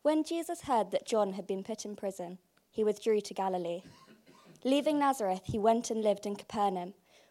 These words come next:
which was by the lake in the area of Zebulun and Naphtali, to fulfill what was said through the prophet Isaiah. "Land of Zebulun and land of Naphtali, the way of the sea beyond the Jordan,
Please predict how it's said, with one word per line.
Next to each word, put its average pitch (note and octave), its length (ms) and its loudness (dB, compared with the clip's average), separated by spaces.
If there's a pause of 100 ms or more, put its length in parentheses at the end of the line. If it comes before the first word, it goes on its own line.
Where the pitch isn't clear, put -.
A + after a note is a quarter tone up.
which - 180 0
was G#3+ 140 -2
by A3+ 160 4
the A3 80 -2
lake G#3 280 2
in G3 100 -4
the G3 120 -4
area G3+ 320 2
of F#3+ 80 -2
Zebulun F#3 580 -2
and F#3+ 120 -4
Naphtali, F#3+ 680 -4 (680)
to A#3+ 100 2
fulfill B3+ 420 4
what B3 140 4
was A#3+ 120 0
said G3 280 0
through G#3 240 -6
the G3+ 60 -8
prophet G#3 440 -2
Isaiah. F#3 560 -4 (1120)
"Land C4 300 8
of C#4 100 2
Zebulun G3+ 640 0
and G#3 120 -2
land G#3+ 280 0
of G3 80 -8
Naphtali, G3 720 -4 (420)
the A3+ 100 2
way A#3+ 200 6
of A#3+ 100 -4
the A#3 80 -2
sea F#3+ 480 -4
beyond G#3 300 4
the G3 40 -2
Jordan, F#3+ 520 -2